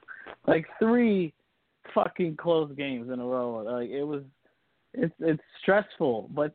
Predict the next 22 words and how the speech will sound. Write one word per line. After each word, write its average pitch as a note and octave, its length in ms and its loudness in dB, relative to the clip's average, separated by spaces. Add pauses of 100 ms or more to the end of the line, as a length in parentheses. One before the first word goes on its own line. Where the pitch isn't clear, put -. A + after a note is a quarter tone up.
they C#3+ 200 -2
came F3+ 280 -4
out F3+ 180 0
and D#3+ 100 -8
they D3 120 -4
did E3 380 -4
something E3+ 300 2
they C#3+ 140 2
didn't D#3 400 -2
do G3+ 260 4
a E3 40 2
lot B2 280 2
last A2+ 300 -6
year: A#2+ 300 -4 (320)
is C3+ 160 4
go D#3+ 220 4
down D#3+ 460 0
big, D#3+ 400 -8
come E3+ 240 -6
back C#3+ 300 -6
and A#2 120 -10
win, A#2+ 440 -10